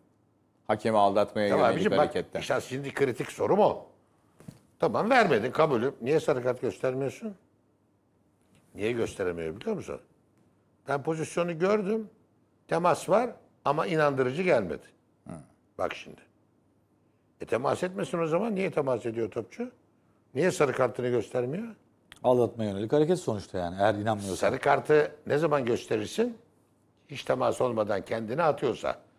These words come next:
Speaker 2: hiç temas olmadıysa, kendini atıyorsa sarı kart göster.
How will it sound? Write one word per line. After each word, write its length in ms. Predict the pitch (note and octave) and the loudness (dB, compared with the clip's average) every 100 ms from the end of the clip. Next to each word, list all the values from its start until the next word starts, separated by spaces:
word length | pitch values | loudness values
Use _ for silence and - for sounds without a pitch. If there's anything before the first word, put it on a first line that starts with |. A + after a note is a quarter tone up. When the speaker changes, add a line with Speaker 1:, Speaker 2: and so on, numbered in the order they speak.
| _ _ _ _ | _ _ _ _
Speaker 2:
hiç 200 | D3 - | -14 -4
temas 480 | C3+ A#2+ G#2+ - - - | 0 2 2 0 -8 -2
olmadıysa, 800 | A2 G#2+ F#2 E2 E2 - A#3 C#4 - | 0 2 0 -2 -6 -2 -2 -2 -4
kendini 420 | - A#2 G2 F#2+ | -2 -2 -2 -4
atıyorsa 800 | - A2+ - A#2+ E2+ - G3+ D4+ - _ _ | 2 2 4 0 0 2 2 2 -8 _ _
sarı 220 | - A#2+ | -6 -4
kart 240 | E3 D#3 B2+ | 0 -2 -2
göster. 420 | G#2+ - G#3+ - | -6 -6 -10 -12